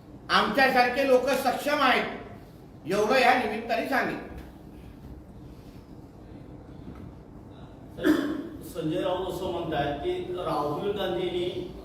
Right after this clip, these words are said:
Speaker 2: देशाचं नेतृत्व करावं अशी आमची इच्छा आहे, पण त्यांना सत्तेचा लोभ नाही.
Speaker 1: म्हणजे राहुल गांधींचा पगार व्यवस्थित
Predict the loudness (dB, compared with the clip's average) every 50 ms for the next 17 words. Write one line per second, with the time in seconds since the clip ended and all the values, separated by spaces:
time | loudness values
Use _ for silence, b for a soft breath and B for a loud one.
0 | -10 -8 -4 -2 0 0 0 0 -2 0 0 0 0 0 -2 -2 0 -2 -2 -2
1 | -2 -2 0 0 0 2 2 4 4 4 4 2 0 0 0 0 -2 -2 -2 -2
2 | -2 -4 -2 -2 -2 -2 -2 -2 -2 -4 -4 -6 -6 -8 -8 -6 -6 -4 -4 -4
3 | -4 -4 -6 -6 -6 -6 -6 -6 -4 -2 -2 0 0 2 2 2 2 2 2 0
4 | -2 -4 -6 -8 -8 -12 -12 -14 -16 -16 -14 -14 -12 -12 -12 -14 -14 -16 -16 -18
5 | B B B B B B B B -6 0 2 2 2 4 2 2 2 2 2 2
6 | 2 0 0 0 -2 0 0 0 0 0 0 0 2 2 2 2 2 2 2 2
7 | 2 2 2 0 -2 -4 -4 -4 -4